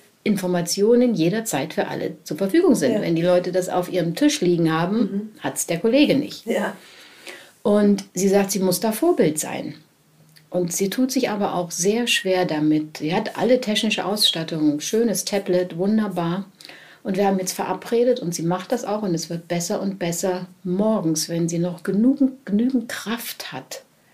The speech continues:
Speaker 1: Sagt sie, morgens arbeite ich eine Stunde konsequent nur am Tablet. Es kostet mich Kraft,
Speaker 2: Ah,
Speaker 1: auf dem
Speaker 2: tatsächlich.
Speaker 1: Tablet zu schreiben
Speaker 2: Ja.
Speaker 1: und nicht mein Notizbuch zu
Speaker 2: Mhm.
Speaker 1: nehmen. Diese Verhaltensänderung ist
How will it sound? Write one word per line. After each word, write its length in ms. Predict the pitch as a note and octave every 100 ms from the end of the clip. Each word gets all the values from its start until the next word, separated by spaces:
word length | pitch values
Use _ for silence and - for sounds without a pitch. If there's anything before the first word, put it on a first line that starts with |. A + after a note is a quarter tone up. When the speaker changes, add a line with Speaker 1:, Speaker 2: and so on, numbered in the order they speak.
| - _ _ _ _ _ _
Speaker 1:
Sagt 240 | - F3+
sie, 80 | F3
morgens 420 | F#3+ A3 C4 C4+
arbeite 480 | - F#3+ G3+ G3+ G3+
ich 300 | G3+ F3 -
eine 260 | F3 F3 G3
Stunde 380 | - F3+ F3+ F#3
konsequent 800 | - - F3 - - D#3 D#3+ F3
nur 140 | D#3+
am 200 | D#3 D#3+
Tablet. 500 | - E3+ - E3 - _ _ _ _ _ -
Es 200 | E3 -
kostet 600 | - C4 C4+ - A#3 -
mich 240 | F#3+ F3
Kraft, 600 | - - G#3 G#3+ - - -
Speaker 2:
Ah, 320 | G#3 F3 G#3
Speaker 1:
auf 120 | F#3
dem 180 | - F3
Speaker 2:
tatsächlich. 260 | E3+ - G#3
Speaker 1:
Tablet 260 | A3+ A#3
zu 140 | - A3+
schreiben 460 | - G#3+ G#3 G#3+
Speaker 2:
Ja. 60 | A#3
Speaker 1:
und 120 | A3 F#3+
nicht 220 | G3 -
mein 280 | F#3+ F#3+ F3+
Notizbuch 640 | F#3 - G#3+ - G3 F#3+
zu 140 | G#3
Speaker 2:
Mhm. 60 | G#3+
Speaker 1:
nehmen. 360 | E3 D#3+ D3+ D#3 - - - -
Diese 280 | F#3+ G#3 F#3+
Verhaltensänderung 1400 | A3 F#3 G#3+ C4 C4 F#3+ - G3+ F#3+ E3 E3 F3 D#3 D#3 - _ _ _ _ _
ist 380 | - B3+ - -